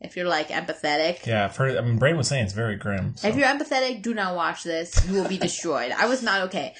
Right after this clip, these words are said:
Speaker 1: I literally had to call my dad at, like, one in the morning. We talked for, like, two hours so I could work out my emotions. I was really upset.
Speaker 2: <laughs>
Speaker 1: I was really upset about the whole thing.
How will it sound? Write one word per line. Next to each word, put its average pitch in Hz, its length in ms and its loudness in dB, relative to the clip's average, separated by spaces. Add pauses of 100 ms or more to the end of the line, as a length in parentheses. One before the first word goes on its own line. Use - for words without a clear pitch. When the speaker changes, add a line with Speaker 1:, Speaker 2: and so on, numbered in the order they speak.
(200)
Speaker 1:
I 185 100 0
literally 214 280 0
had 262 100 -2
to 254 60 -2
call 214 200 -6
my 226 140 0
dad 156 580 0 (400)
at, 135 120 -6
like, 156 220 -4
one 160 160 -4
in 190 100 -4
the 208 80 -4
morning. 143 520 -4
We 185 80 -6
talked 175 240 -2
for, - 80 -6
like, - 160 -4
two 185 220 0
hours 127 400 0
so - 80 -6
I 113 80 -2
could - 180 -10
work 160 220 -4
out 151 140 -2
my 151 100 -4
emotions. 104 640 -8
I 156 80 -8
was 175 240 -8
really 170 320 -4
upset. 123 500 -4 (300)
Speaker 2:
<laughs> - 300 -20
Speaker 1:
I 170 80 -4
was 165 160 -8 (160)
really 151 220 -6
upset - 280 -10
about 143 220 -8
the - 80 -12
whole - 180 -12
thing. 80 420 -16